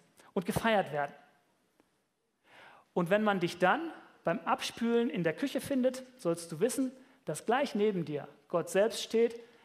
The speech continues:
mit dem Geschirrtuch in der Hand und fröhlich trocknet er das Besteck und Geschirr ab, was du gerade gespült hast. Jesus, ich möchte Danke sagen dafür, dass du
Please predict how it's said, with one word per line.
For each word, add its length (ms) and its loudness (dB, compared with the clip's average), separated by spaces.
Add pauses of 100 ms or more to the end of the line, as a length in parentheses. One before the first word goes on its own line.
(320)
mit 120 -6
dem 140 -2
Geschirrtuch 480 -6
in 140 -4
der 160 -4
Hand 320 -2 (320)
und 180 -12
fröhlich 380 0
trocknet 360 -8
er 100 -6
das 280 -2 (420)
Besteck 400 -4
und 140 -8
Geschirr 360 -2
ab, 300 -6
was 180 -8
du 120 -8
gerade 280 -6
gespült 400 -12
hast. 280 -18 (2250)
Jesus, 300 2
ich 100 -4
möchte 220 2
Danke 260 2
sagen 260 2
dafür, 280 0
dass 220 -2
du 280 0